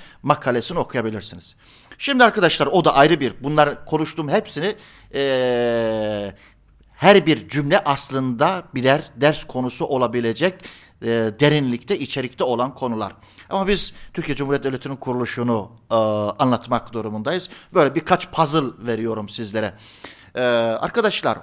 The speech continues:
on dokuzuncu yüzyıl Osmanlı Devleti'nin artık, eee, dış dengelerle ayakta kaldığı ve, eee, gidişatı gördüğü devlet adamlarının,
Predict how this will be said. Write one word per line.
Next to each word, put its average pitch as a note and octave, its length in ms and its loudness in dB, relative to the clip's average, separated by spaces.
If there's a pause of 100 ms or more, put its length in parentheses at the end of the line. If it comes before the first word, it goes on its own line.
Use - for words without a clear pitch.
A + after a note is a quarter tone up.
on G#3 160 2
dokuzuncu C3+ 520 -4
yüzyıl A#2+ 440 -4 (120)
Osmanlı D3 560 -2
Devleti'nin A#2 680 -6
artık, - 460 -4 (420)
eee, G#2+ 680 -4 (1000)
dış F3 240 2
dengelerle C3+ 560 2
ayakta A2 520 -6
kaldığı G#2+ 800 -4 (340)
ve, C#3 420 0 (380)
eee, G#2 440 -4
gidişatı C#3 680 -2
gördüğü B2 760 -2
devlet C#3+ 280 0
adamlarının, A2 840 -6